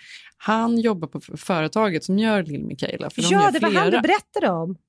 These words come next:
Speaker 1: Han gör flera, de gör flera avatarer.
Speaker 2: Mm.
Speaker 1: Och det här är superbig business. Alltså, de har ju
Speaker 2: Mm.
Speaker 1: fått in mycket pa-, liksom,
Speaker 2: Mm.
Speaker 1: investorer från Silicon Valley och de tjänar stora pengar på olika samarbeten och så,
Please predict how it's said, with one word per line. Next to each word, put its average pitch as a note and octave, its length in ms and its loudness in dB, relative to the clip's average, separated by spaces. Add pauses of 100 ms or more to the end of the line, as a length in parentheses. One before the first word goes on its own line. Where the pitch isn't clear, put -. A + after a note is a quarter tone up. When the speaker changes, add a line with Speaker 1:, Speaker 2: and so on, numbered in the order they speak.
Speaker 1:
Han A3+ 280 4
gör G#3 100 2
flera, G3 840 2
de A3+ 240 0
gör D#3 100 0
flera F3+ 420 2
avatarer. - 460 0
Speaker 2:
Mm. B3+ 180 -8 (560)
Speaker 1:
Och E3+ 120 -2
det F3 60 2
här D#3 220 0
är E3 60 0
superbig E3+ 1000 -2
business. - 460 -4
Alltså, D3+ 180 -4
de D#3+ 120 0
har E3+ 80 2
ju E3+ 40 6
Speaker 2:
Mm. F3 100 2
Speaker 1:
fått - 100 -4
in D#3 140 -2
mycket E3 260 -4
pa-, - 140 -8
liksom, D#3 540 -4
Speaker 2:
Mm. D3+ 60 -2
Speaker 1:
investorer D#3 720 -6
från D3 420 -8
Silicon D#3 400 -8
Valley F#3 500 0
och D#3 100 -2
de D3+ 100 -8
tjänar D3 220 -8
stora C#3+ 240 -6
pengar D#3 400 -4
på D3 100 -8
olika D3 240 -4
samarbeten C#3+ 640 -4
och C#3+ 80 -10
så, - 80 -16